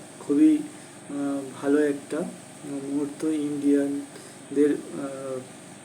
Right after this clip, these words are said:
জন্যে এবং as a ইন্ডিয়ান আমি খুবই প্রাউড ফিল করছি এই, আহ, টিম ইন্ডিয়া এরকম সাফল্যের জন্যে। এবং আমরা যদি ম্যাচের দিকে যদি লক্ষ্য করি যে ম্যাচটা কীরকম হয়েছে, এবং আমরা দেখেছি যে ম্যাচটা খুবই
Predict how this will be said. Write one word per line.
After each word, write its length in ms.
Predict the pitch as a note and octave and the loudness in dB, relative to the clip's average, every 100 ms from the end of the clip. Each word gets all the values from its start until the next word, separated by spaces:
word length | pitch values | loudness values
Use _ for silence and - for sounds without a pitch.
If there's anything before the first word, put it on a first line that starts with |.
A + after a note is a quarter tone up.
| C#3+ | -4
জন্যে 340 | C#3+ D3 C#3+ F3+ F#3 - | -2 0 0 -2 -6 -10
এবং 260 | C#3 D3 D3 - - C#3+ | -6 -6 -8 -12 -10 -4
as 220 | C#3+ C#3+ | 0 2
a 60 | |
ইন্ডিয়ান 460 | D3 C#3+ C#3+ D3 C#3+ | 2 2 4 2 2
আমি 260 | C3+ C#3+ C#3+ - | -4 -6 -6 -2
খুবই 200 | C#3+ C#3+ | 0 0
প্রাউড 400 | - C3+ C#3+ C#3 - | 0 4 4 4 0
ফিল 160 | D3 C#3+ C#3+ | 0 0 2
করছি 380 | C#3 C#3 D#3 F#3 - - - - - | 0 0 -6 -6 -8 -18 -18 -20 -2
এই, 320 | D3 C#3+ D3 | 4 4 4
আহ, 340 | - - - D3 C3+ | -2 -10 -12 -10 -2
টিম 180 | D3 D3 | 2 2
ইন্ডিয়া 340 | D3+ D3 C#3+ D3 | 2 0 2 4
এরকম 520 | C#3 C#3+ C#3 D3 C#3+ | 4 4 2 -2 -6
সাফল্যের 600 | - C3 D3 C#3+ C#3+ C#3 | -6 -4 0 4 6 4
জন্যে। 320 | C#3+ C#3 C#3+ F3+ - - - - - - | -2 -6 -6 -8 -12 -18 -18 -18 -18 -4
এবং 240 | D3 D#3 F3 | 2 6 6
আমরা 180 | D#3+ E3 | 6 6
যদি 220 | E3 E3+ | 6 6
ম্যাচের 400 | D#3 C#3+ C#3+ D#3+ D3 | 4 2 2 2 4
দিকে 220 | D#3 D3+ | 4 6
যদি 240 | D#3 D3+ D3+ | 6 8 6
লক্ষ্য 300 | D3 - D3 | 6 4 2
করি 220 | D3 C#3 | 2 2
যে 120 | D3 | 2
ম্যাচটা 440 | C#3+ C#3 C#3 - D3 | 0 -2 -4 -2 -2
কীরকম 580 | - D3 C#3 D3 C#3 | 0 2 2 -2 -8
হয়েছে, 240 | C#3 C3 D#3+ | -8 -6 -4
এবং 480 | F3+ D3+ D3 D3 C#3+ - | -2 0 0 -2 -6 -8
আমরা 280 | - C3+ C#3+ | -10 -4 0
দেখেছি 320 | C#3 C#3 D3 | 2 4 4
যে 120 | D3 C#3+ | 2 0
ম্যাচটা 320 | C3+ C3+ D3 C#3 | -2 -4 -6 -6
খুবই 280 | C#3 D3+ | 0 4